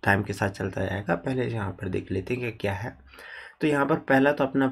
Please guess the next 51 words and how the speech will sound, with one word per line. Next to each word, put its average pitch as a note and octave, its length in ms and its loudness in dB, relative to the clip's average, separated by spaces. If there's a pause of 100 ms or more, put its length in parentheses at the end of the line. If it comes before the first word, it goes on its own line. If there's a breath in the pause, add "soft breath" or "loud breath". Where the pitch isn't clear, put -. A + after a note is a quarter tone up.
(160)
पार्ट B2 280 4
जो B2 140 -2
आता G2+ 260 0
है A#2+ 80 2
वो B2 120 0
है, A2 140 2
आता G#2 260 -2
है C#3+ 140 0
इकोलॉजी, G2 580 -2
कि C3 140 -2
आखिर G2+ 300 0
इकोलॉजी G2+ 580 0
क्या G2+ 200 -2
है, B2 60 2
कि C3 120 -4
भाई B2 240 0
जो A2+ 240 -2
भी A#2 120 -4
ऑर्गेनिज्म G#2 680 -2
है C#3 60 -4
वो C3+ 80 0
अपने A2+ 220 -6
सराउंडिंग G#2+ 500 -2
के A2 80 -4
साथ G#2 280 -6
इंटरेक्शन G2 560 -2
करता F#2 340 -4
है, C3 60 0
वो A#2+ 100 -8
उसे - 200 -6
इकोलॉजी F2+ 540 -2
बोलते F2 360 -8
हैं। F2+ 140 -6 (600 loud breath)
ये E3 120 6
सारे C#3 320 4
डेफिनेशन A#2+ 500 2
वाले A#2 240 4
पार्ट G#2+ 300 0
आप G#2+ 80 2
वैसे F#2+ 300 -2
भी G#2+ 100 0
कर G#2 160 0
लेते G2+ 320 0
हो, B2 40 2
इनसे A#2+ 160 -2
मुझे A2 260 0
बताने G2 380 0
की F#2+ 140 -4
ज़रूरत F2+ 300 0
नहीं F#2+ 200 0
है। F#3 120 -6